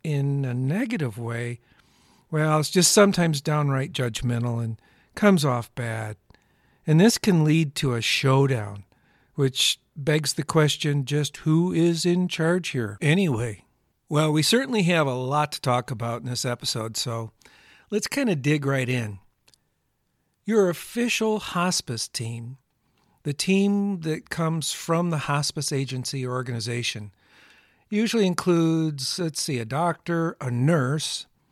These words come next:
a social worker, sometimes a separate counselor, a chaplain if you are religious and request one. Uh, let's see, there's some home health aides that come, and of course, trained volunteers.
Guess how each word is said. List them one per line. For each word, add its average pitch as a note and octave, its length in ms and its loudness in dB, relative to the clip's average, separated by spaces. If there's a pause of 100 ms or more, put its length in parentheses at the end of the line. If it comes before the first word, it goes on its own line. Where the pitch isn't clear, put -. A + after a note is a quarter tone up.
(360)
a C#3 40 -8
social F#3+ 420 4
worker, A#2+ 540 -6 (600)
sometimes D#3 560 0
a C3 80 0
separate - 400 -2
counselor, B2+ 640 -2 (640)
a E3+ 60 -4
chaplain F#3 680 2
if D#3+ 280 -2
you D3 440 0
are C3+ 260 -4
religious C3 520 -4
and A#2+ 200 -4
request C#3 480 -4
one. A2 340 -10 (920)
Uh, D3+ 260 -4
let's D3+ 200 -4
see, D#3 100 0
there's B2+ 180 -2
some B2 420 -2
home C#3 280 0
health C3+ 420 0 (120)
aides D3+ 560 0 (200)
that C#3+ 200 -4
come, C#3 280 -4 (360)
and E3+ 180 0
of E3+ 80 -6
course, E3 320 0
trained F#3+ 480 0
volunteers. D#3+ 1080 0